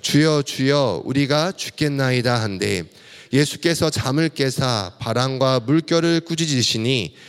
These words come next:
이에 그쳐 잔잔하여 지더라. 아멘.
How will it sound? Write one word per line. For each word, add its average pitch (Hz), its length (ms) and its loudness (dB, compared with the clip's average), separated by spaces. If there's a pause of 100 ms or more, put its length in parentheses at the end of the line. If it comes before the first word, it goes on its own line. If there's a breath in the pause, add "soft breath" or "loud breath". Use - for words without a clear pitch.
(220 loud breath)
이에 151 340 4
그쳐 143 640 0
잔잔하여 135 840 0
지더라. 95 680 -4 (300 loud breath)
아멘. 104 600 -2